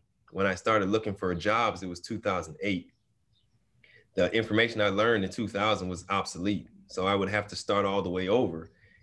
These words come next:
And I didn't wanna be the old guy with these young guys, you know what I mean? And so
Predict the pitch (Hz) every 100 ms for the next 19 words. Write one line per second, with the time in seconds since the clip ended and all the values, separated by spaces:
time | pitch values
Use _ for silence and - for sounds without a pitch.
0 | - 95 101 113 104 104 101 90 110 104
1 | 92 - 110 113 95 95 95 95 92 98
2 | 95 98 90 110 120 98 87 78 78 -
3 | _ _ 85 98 95 95 98 95 87 -
4 | 98 92